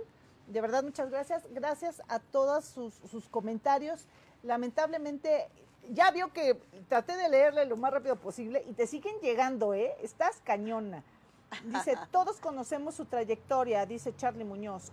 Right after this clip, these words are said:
Speaker 1: "una mujer que se ha preocupado por las familias de las colonias del sur". Marco
Speaker 2: Y del norte.
Speaker 1: Antonio
Speaker 2: <laughs>
Speaker 1: López también.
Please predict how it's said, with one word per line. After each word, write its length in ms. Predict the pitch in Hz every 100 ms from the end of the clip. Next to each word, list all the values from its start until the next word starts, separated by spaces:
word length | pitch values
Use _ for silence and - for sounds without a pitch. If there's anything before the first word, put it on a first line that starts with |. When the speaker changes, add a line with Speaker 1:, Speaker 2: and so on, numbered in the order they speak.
| 240
Speaker 1:
"una 240 | 302 311
mujer 480 | 262 226 294 311 - - - -
que 100 | 233
se 100 | -
ha 40 | 294
preocupado 520 | 262 - 190 277 269
por 140 | 247
las 160 | 196 196
familias 400 | 220 233 277 302
de 80 | 220
las 160 | 190 -
colonias 540 | 208 233 254 269 240
del 220 | 214 180
sur". 400 | - 247 240 185 - - - - - -
Marco 260 | 208 254 208
Speaker 2:
Y 40 | 214
del 160 | 202
norte. 500 | 220 233 247 - 202 170
Speaker 1:
Antonio 840 | 220 240 233 277 262 262 269 277 262
Speaker 2:
<laughs> 80 | -
Speaker 1:
López 600 | 226 247 269 277 277 -
también. 560 | 233 214 226 233 220